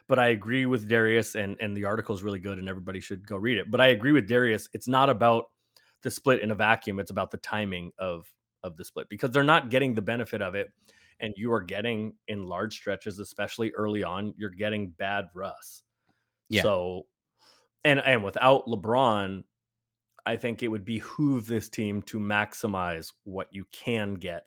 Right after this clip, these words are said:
Speaker 1: from Russ. So, I don't think we need to see more of A D at center. I think we need to see A D at center. Those si-, those thirty-seven percent of A D's minutes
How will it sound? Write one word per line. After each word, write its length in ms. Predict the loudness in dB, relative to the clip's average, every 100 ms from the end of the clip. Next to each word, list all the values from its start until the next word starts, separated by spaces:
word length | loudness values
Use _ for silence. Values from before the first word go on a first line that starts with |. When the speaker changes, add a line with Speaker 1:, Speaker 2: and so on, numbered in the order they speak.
| _
Speaker 1:
from 360 | -18 -12 -10 -10
Russ. 360 | -12 -14 -16 -18
So, 340 | -2 0 0 -6 _ _ _ _
I 100 | 6
don't 160 | 6 6
think 160 | 2 0
we 100 | 2
need 160 | 0
to 60 | -2
see 160 | -2
more 460 | -2 0 2 4 6
of 120 | 4
A 140 | 2 2
D 160 | 0
at 100 | 0
center. 380 | -2 0 0 -2 -8 -20 -20 -20 _ 0
I 120 | 0
think 300 | 2 -4 -4
we 160 | -6 -4
need 220 | -4 -6
to 80 | -12
see 480 | -8 -6 -6 -6 -12 _ _ _ -4
A 180 | -2
D 320 | -2 -4 -4 -4
at 180 | -8 -10
center. 560 | -6 -4 -6 -8 -10 _ _ _ _ _ _
Those 200 | -8 -8
si-, 240 | -8 -8 -6
those 300 | 0 0 2
thirty-seven 720 | 6 6 6 4 4 4 0
percent 400 | 0 2 2 2
of 140 | 0
A 140 | 0 0
D's 240 | -2 -2
minutes 420 | 0 0 -2 -8